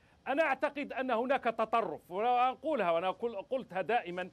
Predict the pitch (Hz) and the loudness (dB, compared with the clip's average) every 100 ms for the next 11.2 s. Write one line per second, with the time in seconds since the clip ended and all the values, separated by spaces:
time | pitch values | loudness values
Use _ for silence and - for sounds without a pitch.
0 | - _ _ 240 262 269 247 254 - 254 | -14 _ _ -2 2 2 2 -2 -2 -2
1 | 320 311 269 156 202 196 - 220 196 147 | 0 0 -2 0 0 0 2 2 4 0
2 | 123 190 214 233 277 277 262 294 262 262 | -4 0 0 0 -2 -2 2 2 0 -6
3 | 208 262 240 240 - _ 226 262 247 214 | -4 0 0 -2 -10 _ -2 0 2 2
4 | 220 208 165 170 156 190 247 - 240 285 | 2 -2 -4 -4 -4 -2 -4 -2 -2 0
5 | 254 220 - _ _ - 180 269 330 302 | -2 -2 -4 _ _ -12 0 4 4 2
6 | 254 254 196 135 196 214 196 175 151 185 | -2 -2 -2 -4 -4 -2 -2 -4 0 -2
7 | 165 147 - _ 156 214 247 254 - - | -2 -6 -10 _ -4 -4 -2 -4 -6 -8
8 | 233 220 214 190 247 269 208 175 180 202 | -6 -4 -4 -4 -4 -4 -4 -6 -6 -6
9 | 185 262 208 156 - 160 175 143 _ _ | -4 -4 -4 -10 -6 -4 -2 -6 _ _
10 | - 202 240 269 233 254 - _ _ 170 | -4 2 4 4 0 -4 -8 _ _ -8
11 | 220 220 | -8 -8